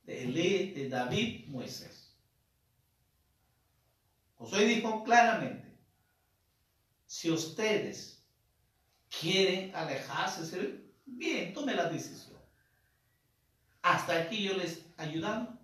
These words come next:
hasta aquí les he enseñado lo que tienen que hacer,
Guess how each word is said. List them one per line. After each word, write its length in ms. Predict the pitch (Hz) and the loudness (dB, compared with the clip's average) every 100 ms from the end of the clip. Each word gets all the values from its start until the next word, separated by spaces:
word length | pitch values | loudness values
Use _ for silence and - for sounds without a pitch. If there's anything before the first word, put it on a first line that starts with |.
| - - - - | -20 -20 -20 -2
hasta 260 | 156 - 147 | -2 0 -2
aquí 200 | - 208 | 0 0
les 320 | 196 - - | 0 -2 -2
he 80 | 170 | -2
enseñado 760 | 147 - 143 160 262 262 254 - - _ _ _ _ _ _ _ _ _ | -2 -2 -4 0 2 2 -4 -10 -18 _ _ _ _ _ _ _ _ _
lo 180 | 156 156 | -4 -2
que 160 | 139 | -4
tienen 280 | - 190 247 | 0 4 4
que 80 | 233 | 4
hacer, 500 | - 233 262 - | -2 -2 -6 -10